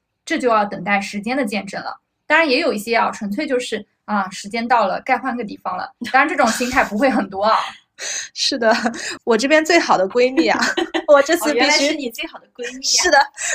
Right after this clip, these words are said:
Speaker 2: 我必须郑重地来表述一下对这位朋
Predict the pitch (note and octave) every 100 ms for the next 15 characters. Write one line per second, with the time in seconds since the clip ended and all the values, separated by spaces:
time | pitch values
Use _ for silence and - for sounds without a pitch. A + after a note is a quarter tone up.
0 | - C#4+ C#4+ C#4 C#4 C#4+ G#4+ D4 C#4+ D4
1 | C4 A#3+ A3 - _ _ _ - G#3+ -
2 | A3+ G#3 D4+ C4+ A3+ B3+ B3 D4 A#3+ -